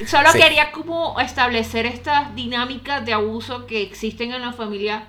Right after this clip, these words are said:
Speaker 1: no necesariamente el abuso sexual, porque ya eso sí es para, ya ese es el límite para todo el mundo, el abuso sexual, pero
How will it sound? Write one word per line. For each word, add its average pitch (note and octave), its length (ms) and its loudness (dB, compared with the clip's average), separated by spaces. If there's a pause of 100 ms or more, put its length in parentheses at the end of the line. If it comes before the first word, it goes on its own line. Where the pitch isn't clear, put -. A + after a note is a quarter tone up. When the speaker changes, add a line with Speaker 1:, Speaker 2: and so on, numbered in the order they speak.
Speaker 1:
no G3 160 -6
necesariamente B3+ 720 -2
el B3+ 60 -2
abuso B3 360 -4
sexual, A#3+ 500 -6
porque G3 300 -8
ya F3 140 -4
eso F#3 160 -8
sí A3+ 160 -6
es A3 180 -8 (440)
para, A3 500 8
ya G3+ 260 2
ese A3+ 240 -2
es D4 60 -2
el C4 100 0
límite B3+ 720 -4
para F#3 280 4
todo A3 240 -2
el A3+ 60 -4
mundo, G#3+ 500 -4 (140)
el E3 140 -4
abuso F#3 320 -2
sexual, G3+ 460 -6 (460)
pero C4+ 240 2